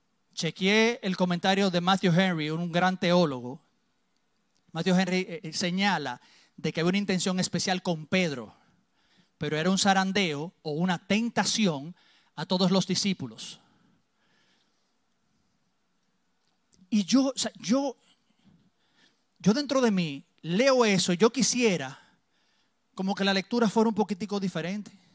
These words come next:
El enemigo pidió permiso para zarandearos, pero le dije que no,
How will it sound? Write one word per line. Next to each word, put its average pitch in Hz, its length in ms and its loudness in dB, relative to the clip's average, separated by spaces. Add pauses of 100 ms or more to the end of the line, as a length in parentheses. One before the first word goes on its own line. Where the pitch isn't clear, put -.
(600)
El 165 100 -6
enemigo 214 320 -2
pidió 226 220 -2
permiso 202 320 -2
para 180 180 -4
zarandearos, 151 800 -12 (580)
pero 156 140 -6
le 151 80 -4
dije 185 160 2
que 170 120 -6
no, 120 120 -12